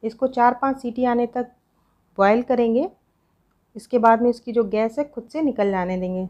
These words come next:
जब तक दाल boil हो रही है तब तक देख लेते हैं सब्जियों को। सब्जियों में मैंने ये drum stick लिया है, इसको इस तरीके से cut कर लिया है।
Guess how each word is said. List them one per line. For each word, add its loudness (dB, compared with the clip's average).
जब -4
तक -2
दाल 4
boil 4
हो 2
रही 2
है -2
तब -12
तक -4
देख -4
लेते -6
हैं -4
सब्जियों -6
को। -10
सब्जियों 0
में 4
मैंने 2
ये 2
drum -4
stick -10
लिया 0
है, -2
इसको -8
इस -6
तरीके -4
से -8
cut -8
कर -8
लिया 0
है। -8